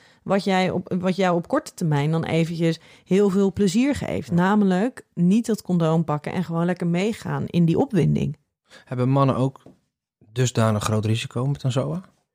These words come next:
Speaker 1: Mannen hebben in principe een even groot risico.
Speaker 2: Dus man, maar kan een man onvruchtbaar worden bijvoorbeeld door een soa?
Speaker 1: Nou, dat durf ik niet te zeggen. Maar volgens mij, er kunnen wel gevolgen zijn, lange termijn gevolgen. Maar v-, ik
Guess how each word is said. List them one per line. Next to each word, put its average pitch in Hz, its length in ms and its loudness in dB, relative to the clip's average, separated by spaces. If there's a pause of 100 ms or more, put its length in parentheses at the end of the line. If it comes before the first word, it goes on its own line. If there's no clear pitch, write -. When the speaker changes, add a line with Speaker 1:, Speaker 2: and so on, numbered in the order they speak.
(880)
Speaker 1:
Mannen 196 360 6
hebben 165 220 4
in 151 60 4
principe 220 260 0
een 202 160 2
even 196 140 0
groot 196 140 0
risico. 180 580 0
Speaker 2:
Dus 101 120 -12
man, 104 240 -4
maar 101 140 -12
kan 107 120 -8
een 101 80 -4
man 95 160 -6
onvruchtbaar 95 540 -8
worden 95 200 -8
bijvoorbeeld 101 300 -8
door 98 80 -10
een 98 60 -10
soa? 110 380 -12
Speaker 1:
Nou, 196 160 4
dat 208 120 2
durf 220 200 0
ik 190 100 -8
niet 208 120 4
te 175 100 -2
zeggen. 165 280 0
Maar 160 100 -2
volgens 190 240 0
mij, 190 300 0
er 180 140 0
kunnen 220 260 2
wel 185 320 2
gevolgen 185 540 -4
zijn, 185 260 2
lange 190 220 2
termijn 185 280 0
gevolgen. 190 480 -4
Maar 185 160 0
v-, - 260 -20
ik 185 220 -6